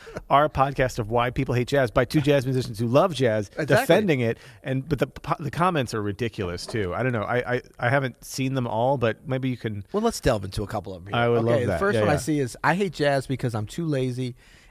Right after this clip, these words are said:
Speaker 2: and or not smart enough to appreciate how great it is." Question mark.
Speaker 1: At least you're honest.
Speaker 2: <laughs> L O L.
Speaker 1: <laughs>
Speaker 2: I'm just
Speaker 1: Oh,
Speaker 2: having some fun.
Speaker 1: they're being facetious
Speaker 2: There's
Speaker 1: is
Speaker 2: a lot
Speaker 1: what
Speaker 2: of
Speaker 1: it
Speaker 2: that.
Speaker 1: is.
Speaker 2: I, that's
Speaker 1: Yeah.
Speaker 2: what I got a lot.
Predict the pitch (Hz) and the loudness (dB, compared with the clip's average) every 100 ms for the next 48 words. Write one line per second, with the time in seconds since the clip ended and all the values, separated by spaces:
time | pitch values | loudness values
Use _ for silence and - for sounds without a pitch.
0 | - 135 139 135 120 110 120 123 - 131 | -6 -2 0 0 0 -2 -2 -4 -6 -2
1 | 120 113 113 - 101 - 131 - 113 120 | -2 0 -4 -4 -6 -4 -6 -4 -4 -2
2 | 98 95 123 123 107 98 65 - - 170 | -4 -2 -4 -4 -6 -6 -6 -2 0 0
3 | - 110 92 - - 120 127 127 - 110 | -2 -8 -10 -8 0 2 2 0 -2 0
4 | 117 156 143 - - 226 - 151 160 165 | 0 0 -2 -4 -6 -6 -2 4 8 8
5 | 185 208 180 131 156 151 135 135 120 - | 8 6 6 4 4 4 2 -2 -4 -14
6 | - - 143 147 160 185 190 185 196 170 | -8 0 0 6 8 10 8 4 -4 -6
7 | - 240 233 226 147 139 151 139 - 127 | 2 4 4 6 6 6 4 2 0 -2
8 | - 131 - 110 170 185 220 285 427 349 | 0 -2 0 -2 0 2 4 4 4 2
9 | 349 - - - - 240 143 117 92 - | 2 0 0 -2 -2 -4 -4 -4 -6 -10